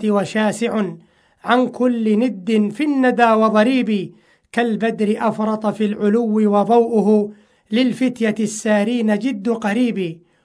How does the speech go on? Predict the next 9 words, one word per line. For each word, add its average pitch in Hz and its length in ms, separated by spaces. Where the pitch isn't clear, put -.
وقال 269 380
أحدهم: 214 760
"دنوت 269 460
تواضعا 220 720
وبعدت 208 600
قدرا، 220 640
فشأناك 262 880
انحدار 233 720
وارتفاع، 240 1080